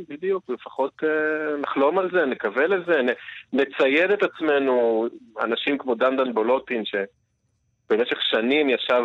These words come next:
ביערות ה-, י-, יערות הגשם ב-, בדרום אמריקה, ולמד את התרבות המקומית, צור שיזף, שהוא אחד מה-, אה, מטיילים סופרים הגדולים בכלל שהיו בעברית אי פעם, אה, הם יכולים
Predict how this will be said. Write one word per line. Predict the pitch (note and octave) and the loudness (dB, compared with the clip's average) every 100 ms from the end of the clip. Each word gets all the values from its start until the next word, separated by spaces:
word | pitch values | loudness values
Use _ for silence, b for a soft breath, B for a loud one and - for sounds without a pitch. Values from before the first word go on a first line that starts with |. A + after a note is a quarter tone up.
| A2 | 0
ביערות | A2+ A2 G#2 G2+ A2 | 2 2 2 2 0
ה-, | G#2+ G2+ G2 G2+ - | 2 2 2 -2 -4
י-, | A2 G#2 G#2 G#2 G#2+ A2+ A2 A2 _ A2 | -4 -2 -2 -4 -6 -8 -10 -12 _ -6
יערות | G#2 A2 | -2 -2
הגשם | A2 A2+ A#2 A#2 G#2 | -2 0 -2 -2 -2
ב-, | G2+ G2+ G2 - | -2 -2 -6 -12
בדרום | G#2 F#2+ A2 A2+ | -6 -4 -2 0
אמריקה, | G#2+ C3 D3+ C#3 G#2 | 0 -2 -2 -2 -2
ולמד | G2+ G2 A2+ A#2+ | -2 -2 0 -2
את | A2+ | -4
התרבות | - G#2 G#2 A#2 | -6 -6 -4 -2
המקומית, | A2 G2+ A2 D#3 C#3+ - | -2 -2 0 0 -2 -4
צור | A#2+ | -4
שיזף, | - G#2+ G#2 C3+ C3 - | -4 -4 0 0 0 -4
שהוא | A2+ G#2 | -6 -4
אחד | - G#2+ | -4 -4
מה-, | A2+ G2+ G2 b b b b _ _ - G#2+ | -2 -2 -4 b b b b _ _ -8 -4
אה, | G2+ G2 F#2 | -2 -2 -2
מטיילים | G2 G2+ A#2 G#2+ A#2+ C3 - | -4 -2 0 0 0 0 -2
סופרים | A2+ - B2 | -4 -2 0
הגדולים | A#2 - G#2 A#2+ B2+ B2+ A2+ - _ _ - | 0 0 0 2 2 0 -2 -8 _ _ -6
בכלל | G2 - A#2 D3+ | -6 0 0 2
שהיו | D#3+ B2+ A#2 | 0 0 0
בעברית | G#2+ G#2 F#2+ G2+ - | -2 -4 -2 -4 -2
אי | G2 - | -4 -2
פעם, | G2 G2 - B B B - | -2 -2 -8 B B B -6
אה, | A#2 A2 A2+ A#2 | 0 2 2 2
הם | A#2+ | 0
יכולים | - C3+ | 0 0